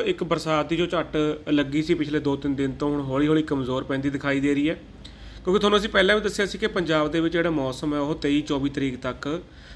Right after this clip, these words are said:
ਅ, ਵਧੀਆ ਬਣਿਆ ਰਹੇਗਾ। ਹਲਕੇ ਦਰਮਿਆਨੇ ਮੀਂਹ ਦੀ ਉਮੀਦ ਹੈ ਤੇ ਉਸੇ ਮੱਦੇਨਜ਼ਰ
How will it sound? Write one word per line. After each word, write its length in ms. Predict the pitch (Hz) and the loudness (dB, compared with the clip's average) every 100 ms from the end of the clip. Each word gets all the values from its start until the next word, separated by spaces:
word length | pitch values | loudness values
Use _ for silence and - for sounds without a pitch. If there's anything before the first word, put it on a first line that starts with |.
| - | -4
ਅ, 20 | 175 | 0
ਵਧੀਆ 440 | 160 170 196 220 | 4 4 6 4
ਬਣਿਆ 220 | 208 214 | 6 4
ਰਹੇਗਾ। 380 | 208 208 202 226 - 160 | 4 2 2 -2 -4 -2
ਹਲਕੇ 200 | 151 170 | 0 0
ਦਰਮਿਆਨੇ 360 | 160 156 151 156 | 2 2 2 2
ਮੀਂਹ 220 | 147 156 | 2 4
ਦੀ 60 | |
ਉਮੀਦ 280 | 180 156 147 | 2 2 0
ਹੈ 60 | 160 | 0
ਤੇ 80 | 175 | 2
ਉਸੇ 460 | 165 196 190 190 - | 2 4 4 2 0
ਮੱਦੇਨਜ਼ਰ 580 | 165 147 180 165 160 | -4 2 4 4 0